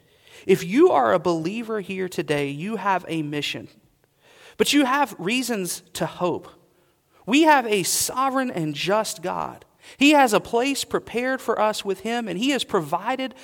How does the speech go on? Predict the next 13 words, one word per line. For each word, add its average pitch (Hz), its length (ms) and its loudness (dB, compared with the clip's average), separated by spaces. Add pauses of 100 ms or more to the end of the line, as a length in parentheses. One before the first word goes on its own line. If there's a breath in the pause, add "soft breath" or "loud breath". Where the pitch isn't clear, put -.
the 185 140 -2
way 202 460 -4
to 185 120 -6
salvation. 175 760 -4
And 180 140 -4
it's 180 160 -4
not 208 180 -4
based 208 280 -6
on 185 80 -2
how 175 160 -4
good 165 260 -4
we 202 220 -8
are, 202 240 -2